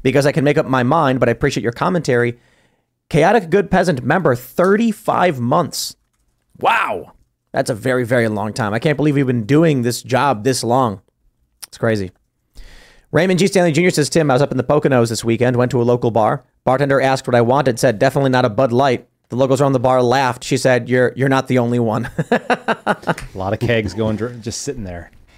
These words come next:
Speaker 1: I was, I've been making those jokes the past few weekends too, and everyone laughs when I mention Bud Light. Like,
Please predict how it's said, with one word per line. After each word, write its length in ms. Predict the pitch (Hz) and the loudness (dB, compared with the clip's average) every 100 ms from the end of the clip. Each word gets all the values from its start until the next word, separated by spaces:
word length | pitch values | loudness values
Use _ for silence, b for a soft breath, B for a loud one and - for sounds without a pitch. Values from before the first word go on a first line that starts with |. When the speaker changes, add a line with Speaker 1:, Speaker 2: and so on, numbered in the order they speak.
| B B | B B
Speaker 1:
I 120 | 151 | 0
was, 120 | 247 214 | 0 0
I've 160 | 190 | -2
been 100 | 226 | 2
making 240 | 220 208 190 | 2 2 4
those 220 | 190 180 | 2 4
jokes 220 | 180 160 | 2 2
the 60 | 147 | 2
past 180 | 151 151 | 0 2
few 80 | |
weekends 360 | 151 156 135 120 | 2 2 0 0
too, 160 | 180 175 | 0 2
and 80 | |
everyone 260 | 131 135 127 | 2 2 0
laughs 380 | 123 156 156 - | 0 0 -2 -4
when 120 | 123 | -2
I 80 | 117 | -2
mention 400 | 120 135 127 113 | -2 -2 -4 -2
Bud 200 | 120 120 | -2 0
Light. 280 | 127 139 113 | 2 2 0
Like, 280 | 113 110 | -4 -4